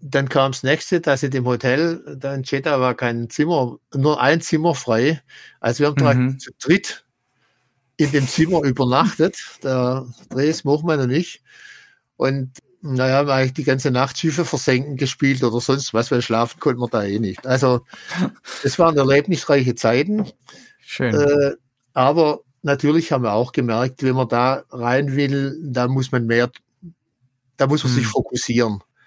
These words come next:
Speaker 1: Also so nebenher geht es nicht. Und dann ist es wieder eigentlich eher eingeschlafen, diese,
Speaker 2: Mhm.
Speaker 1: die
Speaker 2: Mhm.
Speaker 1: vor-, vorübergehend, ne?
Speaker 2: Ja.
Speaker 1: Ja,
Speaker 2: Und
Speaker 1: aber
Speaker 2: Sie haben aber in den, in den Regionen in Deutschland dann immer auch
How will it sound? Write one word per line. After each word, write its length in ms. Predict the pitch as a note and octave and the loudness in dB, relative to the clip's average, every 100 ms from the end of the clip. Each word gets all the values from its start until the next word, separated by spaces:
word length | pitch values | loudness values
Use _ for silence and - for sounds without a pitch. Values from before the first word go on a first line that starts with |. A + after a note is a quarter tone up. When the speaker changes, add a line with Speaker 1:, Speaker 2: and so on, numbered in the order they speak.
| _ _ | _ _
Speaker 1:
Also 180 | - B2+ | -2 -2
so 160 | B2 C3+ | 0 0
nebenher 500 | A#2+ B2+ B2 A2+ A2 | 2 0 0 2 2
geht 280 | A2+ A2 G#2 | 0 0 -2
es 160 | - | -4
nicht. 260 | A2+ A2 - | -4 -4 -4
Und 80 | A#2 | -2
dann 160 | C3 | -2
ist 180 | C#3+ - | -2 -4
es 140 | C3+ | -6
wieder 380 | C3 B2+ B2 A2 _ _ _ _ _ - | -4 -2 -2 -2 _ _ _ _ _ -4
eigentlich 300 | B2 B2 C3+ | -2 -2 -2
eher 220 | B2 A2+ | -2 0
eingeschlafen, 840 | A2+ B2+ B2+ - G#2 G2+ A#2+ G#2 _ _ _ _ - | 0 -2 -2 0 0 0 -4 -10 _ _ _ _ -6
diese, 360 | A#2 G#2+ A2 G#2 | -4 -2 -2 0
Speaker 2:
Mhm. 420 | C3 A2 A#2 A2+ _ _ _ | 0 0 -4 -8 _ _ _
Speaker 1:
die 100 | C3 | -2
Speaker 2:
Mhm. 160 | B2+ G#2 | 0 0
Speaker 1:
vor-, 400 | G#2+ B2 B2 A#2+ - C#3+ A#2 | 2 2 2 0 0 0 2
vorübergehend, 800 | - C3 C3+ C3 B2 G#2 G2+ G2 | 0 2 2 0 0 -2 -4 -8
ne? 140 | G#2 A#2 _ _ _ _ _ _ - - | -12 -12 _ _ _ _ _ _ -20 -8
Speaker 2:
Ja. 220 | C3 A2+ - _ _ _ - | -4 -4 -8 _ _ _ 0
Speaker 1:
Ja, 300 | D#3 A#2+ - | 2 2 0
Speaker 2:
Und 160 | C#3 C#3 | -6 0
Speaker 1:
aber 240 | B2+ B2+ | 2 4
Speaker 2:
Sie 140 | B2 B2 | 2 2
haben 120 | D#3+ | 0
aber 280 | F3+ F3+ E3 | 0 0 -2
in 100 | D#3 | -2
den, 300 | D3 D3 C3+ - | -2 -4 -6 -4
in 160 | C3+ | -2
den 300 | C3 C3 B2+ | 0 0 -2
Regionen 560 | A#2+ A#2+ A2 A2+ C3+ D3+ | -4 -8 -4 -2 0 0
in 120 | A#2+ | 0
Deutschland 380 | A#2 C#3 F#3+ E3 | 0 0 -2 -2
dann 100 | C#3 | -2
immer 260 | D3 D#3+ | -2 -2
auch 180 | - D3+ | -2 -6